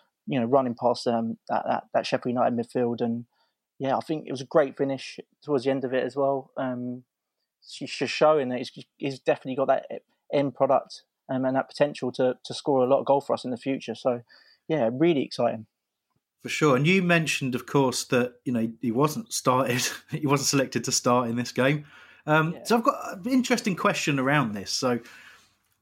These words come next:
Speaker 2: ob-, obviously, I want him to start every game. I love watching Eze play. I get frustrated when he isn't picked from the start. And, you know, I, I love Jeff Schlupp from what he,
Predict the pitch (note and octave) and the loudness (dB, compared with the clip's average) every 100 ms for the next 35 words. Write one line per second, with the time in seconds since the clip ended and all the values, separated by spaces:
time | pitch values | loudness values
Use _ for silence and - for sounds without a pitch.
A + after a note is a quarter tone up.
0 | _ - A#3 - G#3 G3 - D#3+ C3+ C#3+ | _ 2 2 2 0 2 2 4 4 2
1 | - C#3+ C#3 A#2 B2 - B2+ A#2+ G#2+ G#2+ | 2 4 4 0 -4 -2 0 0 -2 -2
2 | A#2+ G#2+ G2 A#2 C3 G#2+ G#2+ - - G#2+ | 0 0 2 4 4 2 -2 -6 -6 -4
3 | G2 F2+ - C3 B2+ B2 B2 _ _ - | -4 -6 -4 0 2 2 -2 _ _ -12
4 | - G#2+ - A#2 G2+ - A#2+ A#2 A2 G#2 | -4 -4 -4 -4 -2 2 2 2 0 0
5 | A2 A2+ C3 C3+ C#3 - A#2+ A#2 - C3+ | 0 0 -2 0 -2 -2 -2 -2 0 2
6 | C3 C3+ - G#2 G#2 - _ _ _ _ | 2 0 -6 -6 -6 -8 _ _ _ _
7 | _ _ _ - B2 A2+ B2 B2 C3 C#3+ | _ _ _ -6 -2 0 0 0 2 2
8 | C#3 - C#3+ C#3 - D#3+ D#3 - C#3 D3 | 2 -2 0 0 2 0 0 0 2 2